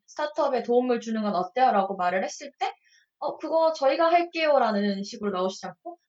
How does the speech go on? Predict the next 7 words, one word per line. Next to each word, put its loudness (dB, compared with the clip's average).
"아, -2
그러면 2
민서님이 -2
피엠이 -2
돼서 -4
리딩을 -4
해보세요."라고 -2